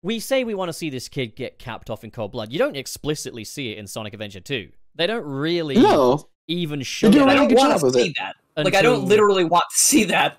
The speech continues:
Speaker 3: I, I
Speaker 2: Yeah, I
Speaker 3: personally do
Speaker 2: no.
Speaker 3: not.
Speaker 2: Now, hold on. <laughs>
Speaker 1: Yeah, I, I wanna see, I wanna see, like, the left side of her head just kinda drop off, you know? Like
Speaker 2: Yeah, and, like, explode into
Speaker 1: Yeah.
Speaker 2: a million pieces.
Speaker 1: Blood everywhere.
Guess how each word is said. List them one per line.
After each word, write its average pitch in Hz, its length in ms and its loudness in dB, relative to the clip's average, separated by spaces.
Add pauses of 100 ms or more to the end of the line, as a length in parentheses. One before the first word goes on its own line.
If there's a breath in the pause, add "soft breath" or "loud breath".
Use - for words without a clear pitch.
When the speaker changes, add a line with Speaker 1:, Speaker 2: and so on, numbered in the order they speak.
Speaker 3:
I, 180 180 0
I 170 220 -2 (580)
Speaker 2:
Yeah, 190 200 4
I 202 160 6
Speaker 3:
personally 202 460 0
do 240 60 6
Speaker 2:
no. 247 80 6
Speaker 3:
not. - 220 -2 (680)
Speaker 2:
Now, 160 160 4
hold 226 280 4
on. 117 260 2
<laughs> - 480 0
Speaker 1:
Yeah, 202 200 2
I, - 220 2
I 254 40 2
wanna 262 300 -2
see, 143 540 -2 (300)
I 160 80 0
wanna 220 280 0
see, 190 380 -6
like, 147 340 -2
the 156 320 -6
left 160 340 -6
side 165 240 -2
of 143 80 -8
her 131 120 -4
head 139 200 -4
just 127 180 -12 (160)
kinda 143 200 -6
drop 113 500 -6
off, 123 500 -8
you 110 140 -12
know? 127 240 -10
Like 113 460 -10
Speaker 2:
Yeah, 147 320 4
and, 127 180 4
like, 147 180 4
explode 135 760 4 (180)
into 143 60 -2
Speaker 1:
Yeah. 147 160 4
Speaker 2:
a 143 40 2
million 147 280 4
pieces. 151 500 2
Speaker 1:
Blood 170 440 0
everywhere. 110 680 -6